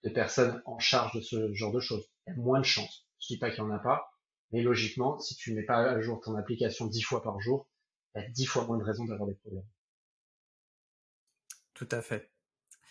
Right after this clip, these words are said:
Speaker 2: Euh, du coup, on va rentrer un petit peu dans le quotidien de ton métier. Euh, qu'est-ce que tu fais finalement au jour le jour ? C'est quoi tes tâches récurrentes,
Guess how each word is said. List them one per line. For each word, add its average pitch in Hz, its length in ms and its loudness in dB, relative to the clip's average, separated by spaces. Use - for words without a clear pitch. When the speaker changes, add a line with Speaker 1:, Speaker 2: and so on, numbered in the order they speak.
Speaker 2:
Euh, 120 400 2
du 135 120 -4
coup, 202 100 0
on 202 80 4
va 135 160 4
rentrer 135 280 -2
un 180 40 -2
petit 139 160 -8
peu - 140 -6
dans 123 320 0
le 113 80 -4
quotidien 156 440 -4
de 156 40 -16
ton - 140 -6
métier. 123 460 -4
Euh, 123 400 4
qu'est-ce 190 160 -4
que 208 80 -6
tu - 140 -6
fais 160 240 0
finalement 131 440 -2
au 113 180 -4
jour 135 220 -2
le 131 160 2
jour ? 165 400 -2
C'est - 160 -8
quoi 175 180 -4
tes 120 180 -8
tâches 170 240 -4
récurrentes, 139 720 -4